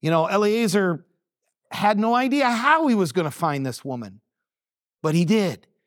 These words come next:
He trusted in God. And, you know, he understood Abraham had a promise, and that's something.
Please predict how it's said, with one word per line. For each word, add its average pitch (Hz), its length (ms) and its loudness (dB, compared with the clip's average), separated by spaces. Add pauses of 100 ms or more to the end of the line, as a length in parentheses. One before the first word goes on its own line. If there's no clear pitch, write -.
(180)
He 143 120 -2
trusted 190 520 0
in 175 100 0
God. 160 380 0 (360)
And, 190 200 0 (320)
you 220 100 2
know, 202 340 -2 (540)
he 233 240 -2
understood 247 800 0
Abraham 214 460 0
had 190 180 2
a 185 60 2
promise, 185 760 -4 (240)
and 175 140 0
that's 226 180 0
something. 196 420 0